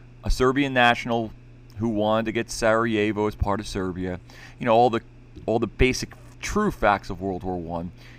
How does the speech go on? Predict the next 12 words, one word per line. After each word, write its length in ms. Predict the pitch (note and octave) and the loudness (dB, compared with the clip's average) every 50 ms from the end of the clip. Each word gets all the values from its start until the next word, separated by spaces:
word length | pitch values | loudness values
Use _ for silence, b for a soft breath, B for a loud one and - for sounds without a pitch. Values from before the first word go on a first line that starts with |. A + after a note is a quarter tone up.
| B B B - - | B B B -12 -8
And 120 | B2+ E3+ | -6 -4
then 100 | G3+ A3+ | -4 -4
I 80 | A#3+ A3+ | -4 -2
said, 180 | - D3 D3+ | -2 -2 -2
"Instead 360 | D3+ C#3+ - - - F#3 G#3+ - | -2 -4 -6 -2 0 0 0 0
of 120 | B2 - | -4 -4
breaking 380 | - D#3 F#3+ G3 - F#3 E3+ D#3+ | 0 0 0 0 0 -4 -4 -4
out 140 | D3+ D3+ C3 | -4 -4 -4
into 180 | A#2 - C#3+ | -4 -6 -6
war 340 | C3 A#2+ A2+ A2 A#2 A#2+ A#2 | -6 -4 -2 -2 0 0 0
in 80 | A#2 A2 | 0 0
August, 580 | G2+ F#2+ F#2+ F#2 E2+ - - - - - - | 0 0 0 0 -2 -4 -8 -10 -12 -16 -20